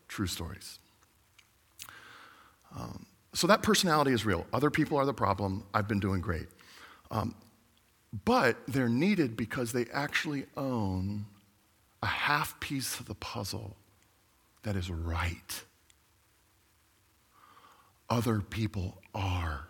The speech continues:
mean. And there is sin without that presses on us. So they have half the puzzle right. There's another personality.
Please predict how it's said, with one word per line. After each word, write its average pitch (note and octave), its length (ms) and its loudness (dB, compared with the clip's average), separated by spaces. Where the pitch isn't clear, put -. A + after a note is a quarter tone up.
mean. E2+ 420 -8
And F#2+ 140 0
there A#2+ 160 4
is A2 220 0
sin B2 600 2
without G#2+ 680 -2
that - 280 -6
presses - 760 -4
on G#2 360 -4
us. - 480 -8
So - 160 -4
they C3 140 0
have D3 220 0
half E3 380 -2
the E3+ 60 -6
puzzle C#3 400 -6
right. C#3 340 -8
There's B2+ 160 2
another D3+ 260 6
personality. G2+ 720 0